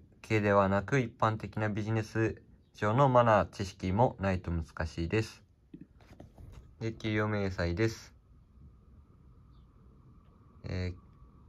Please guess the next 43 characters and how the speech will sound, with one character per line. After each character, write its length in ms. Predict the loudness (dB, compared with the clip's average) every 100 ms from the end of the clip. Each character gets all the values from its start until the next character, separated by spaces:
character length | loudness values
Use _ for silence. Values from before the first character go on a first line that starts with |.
| -10
と、 260 | 0 0 0 -12
基 140 | -4
本 180 | -2 -2
給 180 | 0 6
が 140 | 6
九 240 | 4 0 2
万 260 | 2 2
六 200 | 0 -4
千 260 | -2 2 2
円、 160 | 0
職 200 | -4 -8
務 180 | -4 -4
手 100 | 0
当 240 | -2 -2 -6
三 240 | -2 0
万 180 | 0 2
円、 260 | 4 2 0 -18 -20 -20 -20 -20 -14 -4
え 420 | -2 0 -2 -4 -14
ー、 60 |
障 260 | -2 0 4
害 180 | 4 4
設 220 | 0 -6
計 240 | -2 -2 -2 -8 -20 -14
手 220 | 0 2 2
当 140 | -4
で 80 | -6
す 100 | -4
か 80 | -2
ね、 180 | -2 0
五 100 | 2
万 220 | 2 2
四 180 | 0 -2
千 240 | -2 0
円、 160 | 0 0
定 320 | -4 -2 0
額 240 | 0 0
残 160 | 0 2
業 160 | 0 0
手 180 | -2
当 180 | 2 4
六 220 | 4 2
万 240 | -2 0 2
円、 240 | 2 0